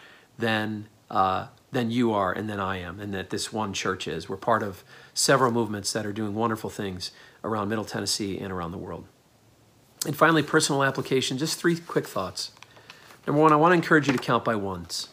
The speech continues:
You know, maybe you don't have a vision for a thousand people. Maybe that overwhelms you. Just get a vision for one and begin to pray and bless and fellowship and meet felt needs and preach and be on mission to find them.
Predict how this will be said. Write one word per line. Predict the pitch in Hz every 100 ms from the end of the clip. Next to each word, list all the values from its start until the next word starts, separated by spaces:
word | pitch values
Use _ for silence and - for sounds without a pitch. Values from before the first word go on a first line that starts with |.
| - - - - _ _ - - - - - _
You | 151
know, |
maybe | 156 180 175 143
you | - 156
don't | 151
have | 139
a |
vision | 123 135 123 113
for | 123
a |
thousand | 113 120 113 107
people. | 90 110 - 87
Maybe | 110 110
that | 110 107
overwhelms | 117 107 101 104 110 101
you. | 90 101
Just | - -
get | - 196
a |
vision | 151 156 143 123
for | - 110
one | 90 98 101 85 - - - - -
and | 127
begin | 127 151 175
to |
pray | 156 - 147 147 131
and | 101
bless | 123 139 139
and | -
fellowship | - 131 131 - 120
and | 101
meet | 117 127
felt | - 117
needs | 113 113
and | 101 95
preach | - 101 95 - - - - -
and | -
be | 113
on | 110 101
mission | 104 - 98
to | -
find | - 90 98
them. | 90